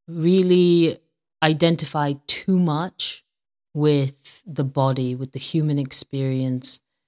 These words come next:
and they forget that they can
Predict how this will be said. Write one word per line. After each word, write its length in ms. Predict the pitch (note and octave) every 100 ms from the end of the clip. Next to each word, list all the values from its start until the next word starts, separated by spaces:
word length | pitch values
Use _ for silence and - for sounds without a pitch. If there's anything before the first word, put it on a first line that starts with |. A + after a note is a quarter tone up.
| _
and 120 | D3+
they 100 | D#3
forget 680 | D3+ E3 D3 E3 E3 B2+ C3+ _
that 320 | C#3 C3 B2+ - _ _
they 160 | - C#3+
can 600 | C#3+ C#3+ C#3 C3+ C3+ C#3